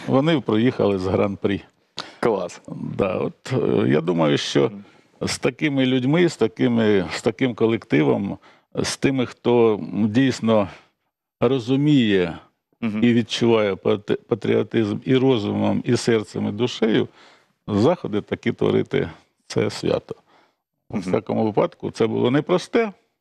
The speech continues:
Speaker 1: але свято. Це був певний непростий шлях, але, е,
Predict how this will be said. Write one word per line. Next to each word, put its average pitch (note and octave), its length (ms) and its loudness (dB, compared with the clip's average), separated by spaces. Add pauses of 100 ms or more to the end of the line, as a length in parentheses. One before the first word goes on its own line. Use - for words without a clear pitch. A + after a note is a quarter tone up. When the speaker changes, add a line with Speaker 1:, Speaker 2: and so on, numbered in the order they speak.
(140)
Speaker 1:
але F#3 200 0
свято. G2+ 540 -2 (420)
Це - 120 0
був B2 240 -2
певний A#2 580 -2
непростий A2+ 600 -2
шлях, D#3+ 440 -2 (500)
але, A2+ 240 0
е, G#1+ 260 0